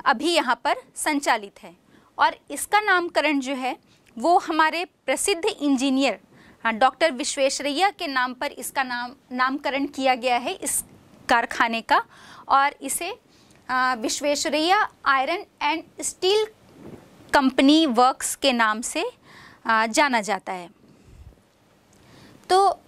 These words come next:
ये बात हो गई स्वतंत्रता के पहले की। इसके बाद फिर हम देखते हैं कि, अ, स्वतंत्रता के बाद जब, अ, देश के विकास के लिए, आर्थिक विकास के लिए जो पंचवर्षीय योजनाएं तैयार की गई,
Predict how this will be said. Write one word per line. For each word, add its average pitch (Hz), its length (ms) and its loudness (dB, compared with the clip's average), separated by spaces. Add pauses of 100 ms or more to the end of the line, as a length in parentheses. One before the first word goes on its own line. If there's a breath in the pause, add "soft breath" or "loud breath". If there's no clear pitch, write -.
ये 262 240 2
बात 349 320 2
हो 359 100 4
गई 349 240 2
स्वतंत्रता 302 880 0
के 370 160 -8
पहले 294 400 -4
की। 339 200 -10 (460 soft breath)
इसके - 260 -2
बाद 359 240 4
फिर 381 220 -6
हम 359 160 -4
देखते 339 320 -4
हैं 359 220 -2
कि, 370 400 0
अ, - 200 0
स्वतंत्रता 302 720 0
के 370 180 -4
बाद 240 320 0 (1200)
जब, 359 220 2 (420 loud breath)
अ, 247 240 2
देश 214 440 2
के 392 140 -4
विकास 294 500 0
के 294 160 -6
लिए, 262 260 -4
आर्थिक 254 520 -2
विकास 254 440 0
के 262 180 -4
लिए 254 300 -4 (360 loud breath)
जो 330 180 0
पंचवर्षीय 349 800 -2
योजनाएं 262 480 -2
तैयार 226 380 0
की 226 200 -16
गई, 226 240 -8